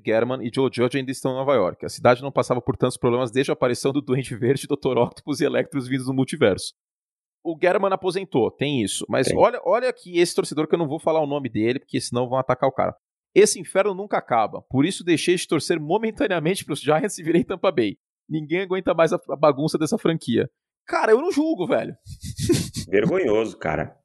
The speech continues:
Speaker 1: Eu não julgo, eu não vou. Ó, torcedor dos Giants, se você fizer isso aí, inclusive um abraço pro Gabriel, que tá na nossa equipe aí do Pro Football, torce pros Giants. Eu não vou julgar ninguém, e Davis também não. Quem somos nós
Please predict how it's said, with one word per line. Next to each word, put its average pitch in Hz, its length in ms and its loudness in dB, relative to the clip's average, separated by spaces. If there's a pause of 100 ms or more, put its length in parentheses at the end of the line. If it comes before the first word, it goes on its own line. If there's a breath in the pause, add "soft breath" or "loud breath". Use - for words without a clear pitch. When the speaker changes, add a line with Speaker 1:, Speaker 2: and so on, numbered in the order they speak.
(460)
Speaker 1:
Eu 262 200 4
não 359 160 0
julgo, 302 260 2
eu 254 100 10
não 320 140 0
vou. 277 140 0
Ó, 226 240 6
torcedor 220 420 0
dos 220 140 -8
Giants, 185 220 0
se - 80 -10
você 208 100 2
fizer 196 280 0
isso 156 200 -2
aí, 147 200 0
inclusive 147 460 -4
um 123 220 -6
abraço 123 340 4
pro 120 80 -12
Gabriel, 113 400 2
que - 80 -6
tá 110 60 -4
na 110 60 -4
nossa 107 180 -6
equipe - 260 -4
aí 98 60 0
do 101 80 -8
Pro 107 120 -4
Football, 127 280 -6
torce 123 180 0
pros 127 140 -8
Giants. 107 200 0 (300)
Eu 233 140 8
não 311 180 -4
vou 294 160 0
julgar 233 340 0
ninguém, 220 460 -4 (300)
e 180 100 -6
Davis 202 340 4
também 208 300 -2
não. 147 320 -2
Quem 247 180 -4
somos 240 320 -2
nós 135 400 2